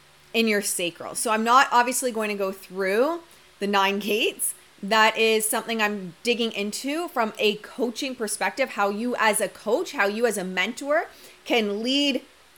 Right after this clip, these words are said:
other leaders into embodiment of their energy. And in Business by Human Design, I'm helping you look at how do I apply this to my business,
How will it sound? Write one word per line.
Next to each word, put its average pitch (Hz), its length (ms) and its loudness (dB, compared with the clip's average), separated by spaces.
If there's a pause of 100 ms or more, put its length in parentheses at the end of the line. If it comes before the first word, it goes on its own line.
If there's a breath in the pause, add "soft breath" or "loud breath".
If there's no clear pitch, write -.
other 220 320 8
leaders 220 580 0
into 220 420 -4
embodiment 202 720 0
of 180 160 -2
their 175 220 0
energy. 208 500 -4 (320 loud breath)
And 233 100 0
in 233 100 0
Business 226 260 2
by 240 180 2
Human 214 200 -6
Design, 220 320 2
I'm 208 100 2
helping 220 400 -2
you 190 180 -4 (240 loud breath)
look 220 200 2
at 202 120 4
how 208 280 2
do 240 100 4
I 220 60 6
apply 190 480 4
this 170 380 -2 (240 loud breath)
to 226 160 -2
my 208 140 6
business, 190 640 -2